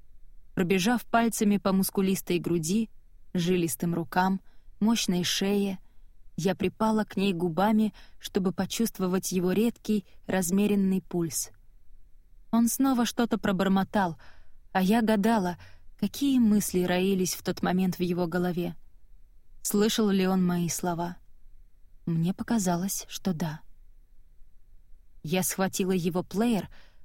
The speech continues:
воткнула в него свои наушники-пуговки, чтобы мы оба могли слушать музыку,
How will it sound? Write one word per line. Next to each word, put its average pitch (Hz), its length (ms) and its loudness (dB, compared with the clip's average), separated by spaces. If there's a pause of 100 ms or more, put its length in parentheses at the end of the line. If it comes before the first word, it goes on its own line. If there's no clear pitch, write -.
(100)
воткнула 220 540 2
в 196 80 2
него 208 240 4
свои 190 340 2
наушники-пуговки, 196 1200 0 (280)
чтобы 190 320 0
мы 196 260 4
оба 220 240 2
могли 196 320 2
слушать 202 460 -2
музыку, 170 520 0